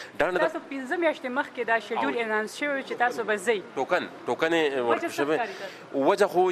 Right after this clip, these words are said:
Speaker 1: جیم د دې وجه په تپوس خو موږ دلته نن راغلي یو، ځکه چې ډانډې در پخېل داسې یو علاقه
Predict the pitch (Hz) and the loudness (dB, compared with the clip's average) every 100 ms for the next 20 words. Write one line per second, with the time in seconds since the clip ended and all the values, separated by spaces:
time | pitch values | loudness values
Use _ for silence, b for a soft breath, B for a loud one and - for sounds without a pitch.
0 | 170 175 147 160 170 165 151 135 - 151 | 2 2 4 6 4 4 0 -2 0 0
1 | - 135 139 131 135 123 135 120 107 135 | 0 0 2 2 2 0 4 2 4 2
2 | 123 160 - 139 165 170 156 156 156 160 | 0 0 -2 2 2 4 2 2 0 2
3 | 170 165 165 151 139 139 135 127 | 2 2 2 2 4 4 4 2